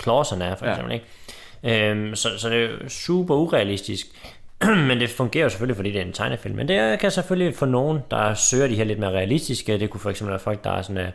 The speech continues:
Speaker 1: øh, øhm, ja, godt kan lide at se noget mere manga måske, hvor at, øh, der er selvfølgelig noget med øjnene og, og, og
Speaker 2: Mm.
Speaker 1: det hele, ikke? Men der er kropsbygningen typisk sådan lidt mere, øh, almen.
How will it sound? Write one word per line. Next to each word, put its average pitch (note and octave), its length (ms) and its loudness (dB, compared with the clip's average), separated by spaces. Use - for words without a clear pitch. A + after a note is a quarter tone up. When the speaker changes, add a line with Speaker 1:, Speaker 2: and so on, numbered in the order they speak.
Speaker 1:
øh, F2+ 180 -2
øhm, E2+ 140 -4
ja, F2 180 -6
godt G2 160 -2
kan G2+ 100 -4
lide G2 80 2
at F#2+ 80 2
se G#2+ 100 -4
noget F#2 120 -2
mere F2+ 120 0
manga A2 320 -2
måske, F#2+ 360 -4
hvor G2+ 220 0
at, F#2+ 160 -4
øh, G2 140 -6
der G#2+ 80 0
er G2+ 40 2
selvfølgelig G#2 380 -2
noget G2+ 120 4
med F#2 80 2
øjnene A2+ 500 4
og, G2 260 4
og, G#2 240 0
og G#2+ 160 2
Speaker 2:
Mm. G#2+ 60 -2
Speaker 1:
det G#2+ 100 0
hele, B2+ 220 0
ikke? B2 120 -4
Men G2+ 100 -2
der G#2+ 60 2
er F#2 80 -2
kropsbygningen G2+ 760 -4
typisk B2 420 -4
sådan G#2 160 -4
lidt B2 180 -4
mere, A2+ 420 2
øh, G2 300 2
almen. B2+ 560 0